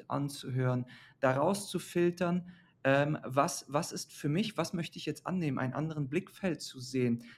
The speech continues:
das ist unheimlich wichtig. Und dann diese, diesen Blickfeld zu erweitern und aus dieser Erweiterung dann neu seine Entscheidung zu treffen. „Aha, jetzt habe ich mehr gelernt, jetzt sehe ich die Dinge so oder so.“ Oder vielleicht hat das ja mal bestärkt, dass es, dass ich das so denke.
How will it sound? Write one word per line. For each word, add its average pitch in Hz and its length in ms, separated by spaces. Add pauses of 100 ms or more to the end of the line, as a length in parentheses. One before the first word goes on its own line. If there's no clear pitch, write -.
das 202 200
ist 247 140
unheimlich 127 600
wichtig. 120 460
Und 123 180
dann 208 260 (260)
diese, 220 540 (160)
diesen 180 300
Blickfeld 147 580
zu - 240
erweitern 120 720
und 165 200
aus 131 240
dieser 208 280
Erweiterung 143 960
dann 202 420
neu 147 380
seine 160 300
Entscheidung 170 500
zu - 140
treffen. 123 400
„Aha, 156 460
jetzt 123 260
habe 135 120
ich 131 120
mehr 147 200
gelernt, 156 320 (280)
jetzt - 340 (220)
sehe 175 260
ich 170 160
die 160 140
Dinge 165 260
so 156 220
oder 147 280
so.“ 156 280
Oder 156 200
vielleicht 143 320
hat - 120
das 156 160
ja 151 100
mal 143 300
bestärkt, 165 560
dass - 140
es, - 300
dass 127 200
ich 123 140
das 120 200
so 123 160
denke. 117 400